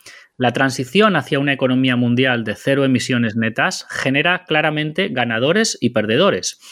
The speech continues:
Y además, para complicar las cosas todavía un poco más, los costes de ajuste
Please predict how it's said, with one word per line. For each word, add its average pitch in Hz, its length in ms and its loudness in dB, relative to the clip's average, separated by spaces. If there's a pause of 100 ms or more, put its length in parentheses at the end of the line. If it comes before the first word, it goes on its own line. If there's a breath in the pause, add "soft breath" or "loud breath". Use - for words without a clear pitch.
(320 loud breath)
Y 147 100 4
además, 190 680 2
para 120 180 0
complicar 120 420 -2
las 151 200 -4
cosas 151 300 -4
todavía 143 340 2
un 135 80 -2
poco 147 220 -2
más, 165 320 0
los 135 220 -4
costes 170 420 -2
de 165 80 2
ajuste 175 540 0